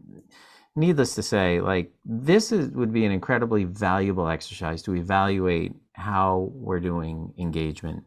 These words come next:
in our organization, right? Do you have,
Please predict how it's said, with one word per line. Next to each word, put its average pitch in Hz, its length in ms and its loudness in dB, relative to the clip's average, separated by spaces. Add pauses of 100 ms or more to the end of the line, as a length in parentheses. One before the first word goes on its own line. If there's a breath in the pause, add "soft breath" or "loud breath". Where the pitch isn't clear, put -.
in 82 80 -4
our 73 180 -4
organization, 78 680 -10
right? 82 200 -6 (680 loud breath)
Do 110 100 -4
you 151 220 4
have, 131 920 4